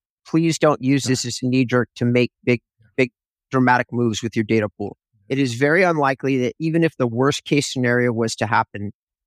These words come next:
that we're gonna be dealing with that worst case any sooner than twelve months. It takes a long time to make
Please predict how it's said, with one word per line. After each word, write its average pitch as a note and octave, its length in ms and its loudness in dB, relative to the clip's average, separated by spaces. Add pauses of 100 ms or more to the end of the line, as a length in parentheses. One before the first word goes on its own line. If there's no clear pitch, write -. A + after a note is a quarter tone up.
(100)
that C3+ 160 0
we're B2 80 -2
gonna B2+ 200 0
be B2 420 0
dealing D#3 300 2
with B2 140 -4
that A2+ 180 2
worst A2+ 240 -2
case A2+ 400 0
any C#3+ 220 2
sooner C3 340 0
than A2 160 -2
twelve A2+ 260 -2
months. G#2 300 -2
It - 140 -18
takes C#3+ 180 0
a C#3+ 40 -4
long C#3+ 360 2
time A2+ 520 0 (360)
to - 80 -4
make B2+ 460 0